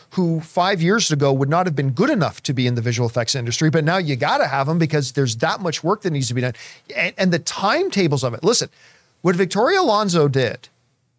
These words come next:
as running the visual effects, uh, overseeing visual effects, stuff like that for Marvel Studios,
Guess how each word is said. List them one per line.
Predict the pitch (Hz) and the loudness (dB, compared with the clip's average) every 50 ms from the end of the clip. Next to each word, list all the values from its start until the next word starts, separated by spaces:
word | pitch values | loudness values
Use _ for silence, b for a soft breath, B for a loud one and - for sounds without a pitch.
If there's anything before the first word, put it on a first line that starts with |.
| _ _ _ _ _ _ _ _ _ _ _ _ _ _ _ _ _ _ - | _ _ _ _ _ _ _ _ _ _ _ _ _ _ _ _ _ _ -6
as | - 165 160 165 151 139 - - - | -4 -2 0 0 0 -2 -4 -6 -6
running | - 151 160 185 214 247 233 | -2 0 2 2 2 2 0
the | 208 | 0
visual | 180 196 190 165 175 165 | 0 0 0 2 2 0
effects, | 147 143 170 147 131 - - - - - - _ _ _ _ _ _ _ _ _ _ _ _ _ _ - | 2 2 2 0 0 0 -2 -2 -2 -2 -6 _ _ _ _ _ _ _ _ _ _ _ _ _ _ -6
uh, | - 147 131 123 - | -2 0 0 2 2
overseeing | 175 196 185 165 - 180 165 | 2 2 2 2 0 2 0
visual | 151 147 147 143 147 | 0 0 0 0 0
effects, | 131 120 151 135 123 - | 0 0 0 -2 -2 -2
stuff | - - 135 113 | -2 -2 -2 -2
like | 127 113 | -2 -2
that | - 120 117 113 | 0 -2 -2 -2
for | - - 143 123 117 113 | -4 -2 0 0 0 0
Marvel | 117 127 139 135 131 120 113 | -2 -2 0 0 0 0 -2
Studios, | - - 135 123 110 87 - - - - - | -4 -4 -4 -6 -6 -6 -10 -10 -12 -14 -14